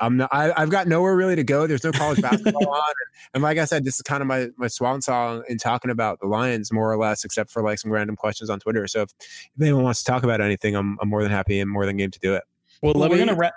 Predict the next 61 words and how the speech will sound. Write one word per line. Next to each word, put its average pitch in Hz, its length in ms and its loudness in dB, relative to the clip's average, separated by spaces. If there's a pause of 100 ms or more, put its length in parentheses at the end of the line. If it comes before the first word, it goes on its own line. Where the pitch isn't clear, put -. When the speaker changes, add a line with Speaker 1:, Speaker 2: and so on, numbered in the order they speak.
(140)
Speaker 3:
yeah. 160 240 -4
Speaker 2:
Yeah, 151 140 4
let 156 180 4
me, 202 140 4
let 185 120 2
me 214 80 4
say 208 160 2
something 196 300 0
before 170 240 2
we 156 100 4
wrap 143 240 2
up 139 80 -4
the 135 100 -2
podcast, 131 500 2
and 131 100 4
then 123 100 2
we'll 123 80 2
do 127 160 2
some 123 160 0
after 117 340 -2
podcast 113 540 -2
Speaker 1:
Sure. 127 80 2
Speaker 2:
questions 117 240 0
really 117 160 0
quick, 120 180 -2
because 123 280 0 (360)
I 151 60 2
do 175 140 4
wanna 143 360 2
say 170 180 2
something 139 280 0
personal 151 560 2
to 135 160 -2
you, 147 220 4
and 131 160 2
I've 135 120 0
already 135 220 4
reached 135 200 2
out 131 100 2
to 135 80 2
you 127 60 4
on 120 80 0
Twitter, 131 200 2
and 123 80 4
we've 127 160 4
already 127 240 2
talked 135 240 0
on 127 60 2
the 120 80 0
phone, 123 240 2
but 123 280 -2 (240)
I'd 160 100 2
like 196 120 4
everyone 170 260 4
else 143 180 0
to 143 60 2
hear 135 140 4
it 127 80 -2
too, 131 220 2
because, 120 460 2
um, 120 440 0